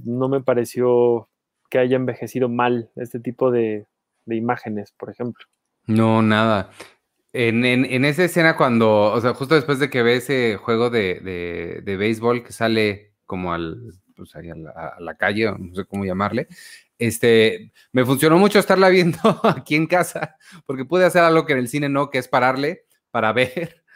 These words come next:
Speaker 2: porque, pues, t-, justo, eh, siguiendo esta misma línea del diseño de producción, la estatua que está ahí, por ejemplo, tiene, tiene una dedicatoria especial a, a Murph,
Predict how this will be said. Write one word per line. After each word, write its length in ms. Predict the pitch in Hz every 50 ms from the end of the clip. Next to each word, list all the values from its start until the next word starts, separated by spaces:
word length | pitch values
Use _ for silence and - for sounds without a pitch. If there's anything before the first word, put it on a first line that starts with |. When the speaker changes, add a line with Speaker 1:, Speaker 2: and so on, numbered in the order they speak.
| - - - _ -
Speaker 2:
porque, 460 | - 120 117 117 - 120 120 120 117
pues, 200 | - 123 117 104 - _
t-, 140 | - 143 135
justo, 340 | 117 120 147 175 165 170 160 147 135 123
eh, 200 | 123 123 123 110
siguiendo 260 | - 135 143 151 165
esta 140 | 165 170 165
misma 200 | 156 156 156 160
línea 240 | 151 147 147 151 151
del 120 | 147 131
diseño 280 | 117 117 113 139 139 139
de 80 | 139 135
producción, 640 | - 120 110 110 110 107 - 135 131 143 165 156 _ _ _ _ _ _ _
la 320 | - 127 123 120 117 117 117
estatua 460 | 117 117 - 160 147 - - - -
que 80 | - 135
está 200 | 120 - - 139
ahí, 240 | 135 135 131 135 135
por 180 | 135 135 123 120
ejemplo, 560 | 113 - 131 127 123 120 110 120 123 120 120
tiene, 760 | - 127 123 120 127 127 127 120 117 110 104 101 92 87 - _ _ _ _ _
tiene 200 | - 139 131 135
una 160 | 135 143 147 139
dedicatoria 520 | 131 120 117 113 - 110 - 123 123 123
especial 480 | 127 127 - 123 117 - 117 110 117 117
a, 360 | 113 110 85 82 101 98 95
a 40 | 95
Murph, 440 | 101 104 110 127 143 160 - -